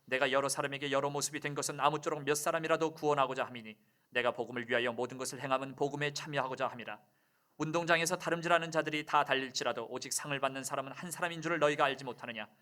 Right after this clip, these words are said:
너희도 상을 받도록 이와 같이 다름질하라. 이기기를 다투는 자마다 모든 일에 절제하나니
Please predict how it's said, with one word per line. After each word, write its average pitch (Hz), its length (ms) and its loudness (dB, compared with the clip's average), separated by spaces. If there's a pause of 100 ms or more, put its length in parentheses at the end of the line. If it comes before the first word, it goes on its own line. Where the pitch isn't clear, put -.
(240)
너희도 127 300 2
상을 139 240 -2
받도록 131 340 0
이와 131 180 4
같이 123 240 -2
다름질하라. 117 560 -6 (380)
이기기를 139 440 0
다투는 143 340 -4
자마다 139 300 2
모든 143 340 0
일에 143 160 2
절제하나니 131 640 -4